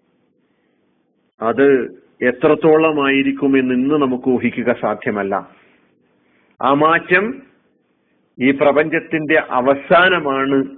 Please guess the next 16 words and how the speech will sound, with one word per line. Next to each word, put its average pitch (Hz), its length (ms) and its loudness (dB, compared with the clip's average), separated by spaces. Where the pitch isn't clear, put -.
എന്ന് 123 260 0
നമ്മെ 113 380 -2
അറിയിക്കുന്നു 113 680 -2
എന്നതാണ്. 104 460 -2
അപ്പോൾ 170 480 2
മനുഷ്യനും 170 800 -2
പ്രപഞ്ചത്തിനും 170 840 0
പ്രപഞ്ചത്തിലെ 156 600 0
സൃഷ്ടിജാലങ്ങൾക്കും 175 1040 0
സംഭവിക്കുന്ന 139 640 0
മാറ്റങ്ങളെക്കുറിച്ച് 143 1000 -2
അല്ലാഹു 123 480 0
സുബ്ഹാനഹു 117 420 -2
വ 113 60 -2
തആല 110 640 -2
ഈ 120 240 -4